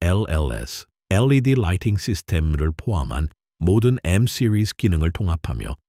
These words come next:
통합 버텀 필트레이션 캐니스터를 추가합니다.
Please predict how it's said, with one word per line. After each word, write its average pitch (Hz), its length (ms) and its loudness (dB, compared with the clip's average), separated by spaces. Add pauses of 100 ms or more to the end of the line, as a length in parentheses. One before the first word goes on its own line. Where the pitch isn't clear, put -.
(220)
통합 120 400 0
버텀 110 480 0
필트레이션 107 640 0
캐니스터를 80 720 -2
추가합니다. - 760 -8